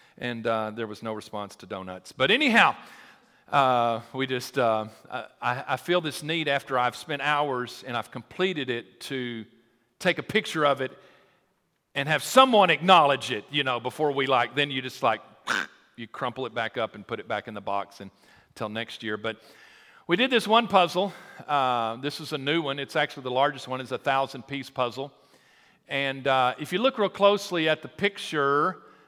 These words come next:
up top, a little bit to the left off of center, there is a missing piece. Hmm, don't you hate it?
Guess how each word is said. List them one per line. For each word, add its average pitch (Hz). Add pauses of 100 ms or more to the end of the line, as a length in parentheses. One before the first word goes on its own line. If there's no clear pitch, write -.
(140)
up - (440)
top, 170 (480)
a 139
little 170
bit 156
to 165
the 147
left 156
off 147
of 135
center, 165 (480)
there 147
is 131
a 135
missing 147
piece. - (300)
Hmm, 117 (180)
don't 143
you 170
hate 131
it? -